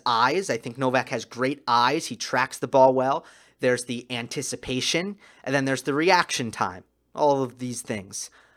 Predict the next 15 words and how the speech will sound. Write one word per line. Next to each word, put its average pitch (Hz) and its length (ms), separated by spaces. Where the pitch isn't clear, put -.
But 156 260
one 214 300
of 247 160
them, 151 400
one 175 160
of 196 80
the 147 100
major 175 680
fe-, - 300
features 120 540
and 117 140
factors 143 440
is - 180
his 131 220
agility 143 680